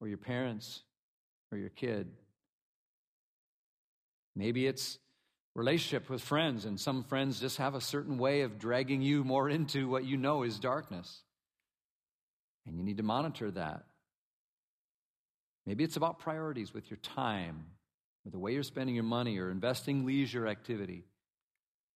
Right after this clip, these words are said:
or the attention you're giving or not giving to spiritual practices that will, you know, will lead you to the light.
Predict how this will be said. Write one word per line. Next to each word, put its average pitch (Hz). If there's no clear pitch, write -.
or 120
the 123
attention 131
you're 117
giving 123
or 123
not 127
giving 120
to 107
spiritual 120
practices 104
that -
will, 110
you 107
know, 117
will 107
lead 113
you 107
to -
the -
light. 65